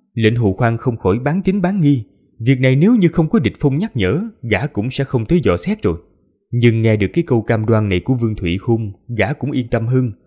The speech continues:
Nếu thực sự hàng đã bị mất đi, thì với danh dự của Thiên Ngô Thương hội, chắc sẽ cho gã một khoản đền bù xứng đáng mà. Nghĩ đến đây, mặt mũi gã cũng dễ nhìn hơn, tùy tiện nói vài câu với Vương Thụy Khôn rồi cùng Địch Phong ra về.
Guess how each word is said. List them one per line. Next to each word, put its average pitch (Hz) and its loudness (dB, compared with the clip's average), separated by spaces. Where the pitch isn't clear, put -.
Nếu 214 4
thực 113 -2
sự 110 0
hàng 101 -2
đã 127 0
bị 107 0
mất 214 0
đi, 135 2
thì 135 2
với 175 2
danh 170 2
dự 101 0
của 165 4
Thiên 135 0
Ngô 131 2
Thương 127 0
hội, 101 0
chắc 233 -2
sẽ 113 -2
cho 123 0
gã 98 -4
một 113 -2
khoản 117 -2
đền 101 0
bù 90 -2
xứng 131 -2
đáng 156 -2
mà. 95 -2
Nghĩ 104 4
đến 160 4
đây, 107 2
mặt 107 -4
mũi 117 2
gã 110 0
cũng 139 -2
dễ 110 0
nhìn 113 -2
hơn, 131 0
tùy 123 4
tiện 117 0
nói 196 2
vài 113 0
câu 143 2
với 190 4
Vương 139 0
Thụy 95 0
Khôn 135 0
rồi 107 2
cùng 104 -2
Địch 104 -2
Phong 143 0
ra 131 0
về. 85 -2